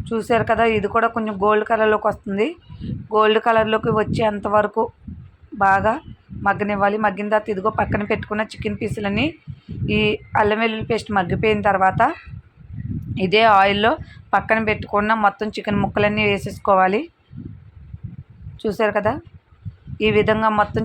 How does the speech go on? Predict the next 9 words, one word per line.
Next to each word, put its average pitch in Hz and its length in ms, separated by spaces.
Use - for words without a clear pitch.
చికెన్ 214 280
పీసులన్నీ 214 460
వేసేసుకోండి 202 640
ఆయిల్లో. 190 280
అల్లం 208 220
వెల్లుల్లి 214 320
పేస్ట్ 208 260
ఉండగానే 214 360
వేసేసుకోవాలి. 202 640